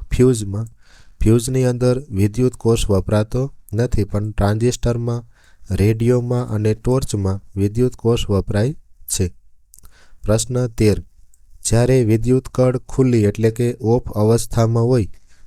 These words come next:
ત્યારે પરિપથ પૂર્ણ થતો નથી, તો તેને કેવા પ્રકારનો પરિપથ કહીશું? તો આનો ઉત્તર આવશે વિકલ્પ એ, ખુલ્લો પરિપથ. જ્યારે વિદ્યુત કળ ખુલ્લી અવસ્થામાં હોય, એટલે કે ઓફ, બંધ અવસ્થામાં હોય,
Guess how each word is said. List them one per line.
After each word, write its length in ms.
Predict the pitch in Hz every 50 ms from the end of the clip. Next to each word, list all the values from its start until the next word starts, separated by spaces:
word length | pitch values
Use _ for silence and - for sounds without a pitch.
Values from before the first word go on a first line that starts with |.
| - -
ત્યારે 260 | - 107 113 117 123 123
પરિપથ 640 | 117 - 107 110 120 120 - 127 123 117 - 131
પૂર્ણ 420 | 117 - 107 104 113 117 123 123
થતો 340 | 113 - 113 113 113 120 120
નથી, 460 | 117 131 135 - - 107 92 90 - - - - - - -
તો 160 | 117 120 120
તેને 480 | 117 - 123 127 127 113 92 90 - - -
કેવા 280 | 107 110 113 123 127 123
પ્રકારનો 540 | - - 117 113 - 120 120 123 123 123
પરિપથ 640 | 113 - 113 110 117 117 113 - 120 120 120 - - - - -
કહીશું? 540 | 104 101 104 110 107 - - 120 123 - - - - - - - - - _ _ - _ - -
તો 60 | - 98
આનો 160 | 98 101 101
ઉત્તર 280 | 110 - - 123 120
આવશે 300 | 120 123 117 - 131 123
વિકલ્પ 440 | 110 110 110 - 113 113 113 - 110
એ, 200 | 107 110 113 117 113 - - - - - - -
ખુલ્લો 280 | - 123 123 131 131 123
પરિપથ. 600 | 117 113 101 101 101 101 - 107 101 95 - - - - - - - - _ _ _ _ -
જ્યારે 300 | - 104 110 117 127 127
વિદ્યુત 420 | 110 104 107 104 110 123 127 123 -
કળ 280 | - - 127 127 127
ખુલ્લી 460 | 127 - - - 113 113 123 127 127 123
અવસ્થામાં 640 | 117 113 117 117 113 - - 120 120 120 120 120
હોય, 180 | 123 135 127 104
એટલે 240 | 95 98 101 104 104
કે 160 | - 110 104
ઓફ, 260 | - 98 110 117 120 117 - - - 101
બંધ 340 | 90 95 113 123 117 110
અવસ્થામાં 580 | 120 117 120 120 120 - - 120 117 117 120 120
હોય, 260 | 127 131 120 92 -